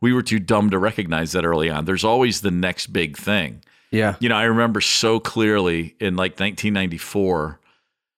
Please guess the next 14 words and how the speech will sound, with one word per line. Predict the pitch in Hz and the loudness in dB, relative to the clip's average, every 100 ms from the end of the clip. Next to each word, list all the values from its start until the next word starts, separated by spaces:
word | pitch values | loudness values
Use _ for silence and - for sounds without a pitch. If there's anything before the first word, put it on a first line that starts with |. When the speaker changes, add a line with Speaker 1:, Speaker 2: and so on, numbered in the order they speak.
| _ _ _ | _ _ _
Speaker 1:
we | 120 | 0
got | 120 117 | 2 4
an | 117 | 4
offer | 127 123 | 2 2
to | 107 | -2
play | - 123 110 104 | 0 0 2 0
at | - | -2
the, | 120 - | -6 0
at | 113 107 113 | 0 0 0
New | 117 | 2
Orleans | 113 120 110 87 | 4 4 2 0
Jazz | - 101 120 131 - | -2 0 0 -2 -2
Fest, | 87 71 - - - | -4 -4 -4 -6 -2
or, | 110 95 87 | 0 2 0